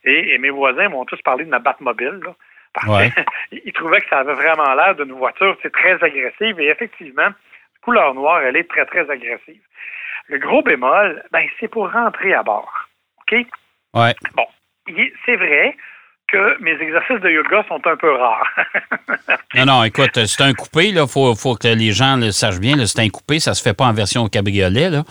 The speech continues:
Speaker 2: Euh, puis c'est assez restreint. Il faut, faut, faut que tu
Speaker 1: C'est assez
Speaker 2: watches
Speaker 1: restreint.
Speaker 2: ton coco,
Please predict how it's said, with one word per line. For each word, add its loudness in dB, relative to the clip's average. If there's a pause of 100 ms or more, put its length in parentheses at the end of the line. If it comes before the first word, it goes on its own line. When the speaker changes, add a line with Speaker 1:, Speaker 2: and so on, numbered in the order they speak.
(500)
Speaker 2:
Euh, 2
puis -10
c'est -2
assez 2
restreint. -2
Il -6
faut, -2
faut, 2
faut 0
que 2
tu -8
Speaker 1:
C'est 2
assez -
Speaker 2:
watches 4
Speaker 1:
restreint. 2
Speaker 2:
ton 4 (140)
coco, 2